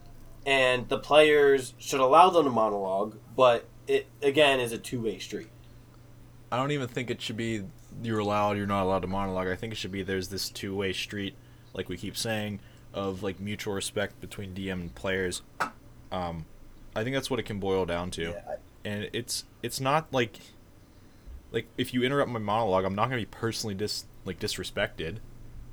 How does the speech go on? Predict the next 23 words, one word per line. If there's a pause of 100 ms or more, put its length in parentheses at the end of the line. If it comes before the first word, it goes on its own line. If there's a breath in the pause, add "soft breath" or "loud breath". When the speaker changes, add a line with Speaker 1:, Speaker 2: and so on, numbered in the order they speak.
(360)
Speaker 2:
I'm,
I'm
gonna
be
a
little
upset
that
I
didn't
get
to (280)
be
my
big
bad
guy,
but,
like,
I'm
not
gonna (1080)
be,